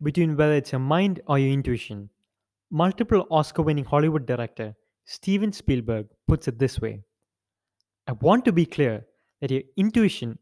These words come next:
is different to your conscience. Your conscience shouts, 'Here's what you should do,'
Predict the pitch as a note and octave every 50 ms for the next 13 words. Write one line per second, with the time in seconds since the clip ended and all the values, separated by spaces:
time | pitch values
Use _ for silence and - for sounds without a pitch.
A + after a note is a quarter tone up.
0 | _ _ - C#3+ - - - F3+ - - G3 F3 - C3+ B2+ B2+ A#2+ - C3+ C3+
1 | B2 - - G2+ G2+ G2+ - - - - _ _ _ _ _ _ _ _ _ _
2 | _ _ _ _ - C3 - _ - - F3+ G3+ G3+ G3+ - G#3+ G3+ - - -
3 | - - C3 A2+ G#2 - - - - - - _ _ _ _ _ _ _ _ _
4 | _ _ _ - - - A3 A#3 F#3+ D3 C#3 C3+ B2+ B2+ A#2 - - - G3+ F#3
5 | C#3+ - B2+ A2+ G#2 G2+